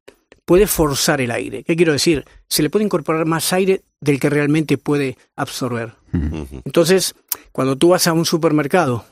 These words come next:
Speaker 1: cualquiera sea, coges un cubo de diez litros, pero no son diez kilos, ¿sabes?
Speaker 3: Ya, ya, ya.
Speaker 1: Entonces, ahí vemos una diferencia. Incluso nosotros en nuestra etiqueta
Speaker 3: Ujú.
Speaker 1: aclaramos muy bien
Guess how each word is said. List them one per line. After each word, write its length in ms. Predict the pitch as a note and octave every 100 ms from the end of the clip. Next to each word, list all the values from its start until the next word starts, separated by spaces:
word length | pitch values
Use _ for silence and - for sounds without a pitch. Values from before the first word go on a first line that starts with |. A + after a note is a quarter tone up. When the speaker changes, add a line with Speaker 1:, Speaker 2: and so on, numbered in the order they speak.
| _ _ _
Speaker 1:
cualquiera 440 | - A#2+ C#3 C3
sea, 360 | - D3+ D3 F3+ _ _
coges 300 | - D3+ F3 F#3
un 140 | F3+
cubo 360 | - G#3+ F#3 C#3
de 140 | C3
diez 180 | D#3+ D#3+
litros, 460 | F3 E3 D#3+ D3+ - _ _ -
pero 160 | B2
no 100 | B2+
son 400 | - F3+ G3 C#3
diez 200 | C3 A#2+
kilos, 640 | - B2 G#2+ G#2 - - _ _ -
¿sabes? 500 | E3 C#3+ B1+ - - - -
Speaker 3:
Ya, 80 |
ya, 60 | C#3
ya. 60 | -
Speaker 1:
Entonces, 500 | A#1 D#3 D3+ D3+ - _ - _ -
ahí 220 | C#3+ A#3+
vemos 320 | G3+ F#3+ E3+
una 100 | E3+
diferencia. 540 | D3+ C#3 C3 B2+ A#2+ C3
Incluso 280 | C3 F3+ F#3
nosotros 440 | E3 - F3 D3+
en 80 | C#3
nuestra 280 | C#3 - B2+
etiqueta 520 | A#2+ C#3 D#3+ E3 A3+
Speaker 3:
Ujú. 0 | _ _ _ _ _ - _ _ _ _
Speaker 1:
aclaramos 480 | C#3+ C3 D3 F#3 F#3
muy 140 | E3
bien 280 | D3 C#3 B2